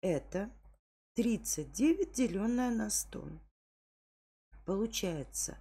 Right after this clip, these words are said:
ноль целых тридцать девять сотых. Задание «Б». Пятьдесят процентов.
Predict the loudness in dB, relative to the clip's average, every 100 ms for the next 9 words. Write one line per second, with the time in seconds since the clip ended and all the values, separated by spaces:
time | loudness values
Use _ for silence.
0 | -16 _ _ -4 -2 -2 2 4 4 2
1 | -2 -2 -2 0 -2 0 0 0 -2 -4
2 | -4 -4 -10 -12 -14 -18 -20 -20 _ _
3 | -2 0 0 0 2 2 2 0 -2 -10
4 | -20 -20 _ _ 0 2 4 6 6 4
5 | 2 -2 -2 -2 -2 -2 -4 -10